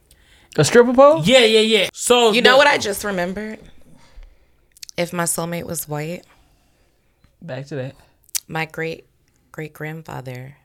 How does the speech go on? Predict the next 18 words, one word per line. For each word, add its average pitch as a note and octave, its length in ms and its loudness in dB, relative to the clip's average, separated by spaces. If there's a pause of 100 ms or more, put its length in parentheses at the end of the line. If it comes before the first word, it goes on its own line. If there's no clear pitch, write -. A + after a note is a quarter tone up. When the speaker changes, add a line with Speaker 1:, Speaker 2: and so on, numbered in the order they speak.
(680)
Speaker 3:
and C#3+ 160 -12
my C#3 100 -10
great C#3+ 220 -14
great C#3+ 200 -14
grandmother, C#3 640 -16 (400)
he - 160 -12
was, D#3 380 -10 (100)
he - 140 -12
was D3+ 180 -12
white, C3+ 340 -14 (720)
but D#3 100 -8
she - 100 -8
didn't D#3 140 -10
wanna C#3+ 140 -8
marry C#3 220 -10
a C3 60 -12
white C3 240 -14
man. C3+ 260 -16